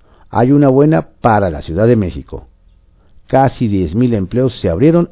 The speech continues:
en el primer semestre de este año. Es Miguel Hidalgo la alcaldía que más casos registra con diez por ciento del total,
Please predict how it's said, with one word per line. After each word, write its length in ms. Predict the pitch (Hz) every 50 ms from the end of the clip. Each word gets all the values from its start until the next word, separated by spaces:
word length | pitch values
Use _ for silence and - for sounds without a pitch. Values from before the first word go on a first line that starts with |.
| - -
en 200 | - 107 101 95
el 120 | 87 82
primer 340 | - - 80 92 117 131 117
semestre 500 | - 120 104 92 90 85 - - 120 113
de 80 | 92
este 220 | 90 87 - - 190
año. 280 | 190 - 117 - - - _ _ _ _ _ _ _ _ _ _ _ _ _ _ _ _ - - _ _ -
Es 320 | - 104 117 131 139 113 95
Miguel 380 | 87 80 85 82 92 110 131
Hidalgo 460 | 156 160 139 123 117 113 120 135 123 -
la 160 | - 127 123 143
alcaldía 580 | 185 180 - 202 180 160 123 123 135 147 147 - - - - - -
que 120 | - 131 135
más 280 | 151 175 185 180 -
casos 360 | - - 170 151 - 175 160
registra 500 | 156 170 156 - - 113 104 - - 147
con 320 | - - 110 98 90 78 73
diez 260 | 90 120 151 165 -
por 220 | - - 196 180
ciento 360 | - - 135 127 127 - 151 143
del 140 | 139 123
total, 420 | - 113 95 - - 82 69 -